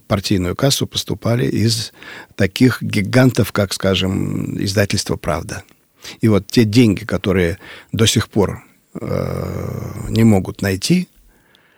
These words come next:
которые уплыли, а, из, э, нашей страны за границу,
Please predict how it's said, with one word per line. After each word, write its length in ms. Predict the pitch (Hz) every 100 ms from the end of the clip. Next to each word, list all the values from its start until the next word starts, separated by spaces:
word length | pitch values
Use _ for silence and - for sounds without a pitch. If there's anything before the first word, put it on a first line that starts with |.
| _ _ _
которые 400 | - 104 107 98
уплыли, 720 | 87 92 - 123 104 80 95 - _ _ _ _ -
а, 640 | 82 82 85 85 82 82 -
из, 540 | 98 92 - - - -
э, 280 | - 85 90
нашей 340 | 104 95 85
страны 680 | - 101 101 131 185 226 220
за 160 | 95 104
границу, 640 | 104 101 92 - - 92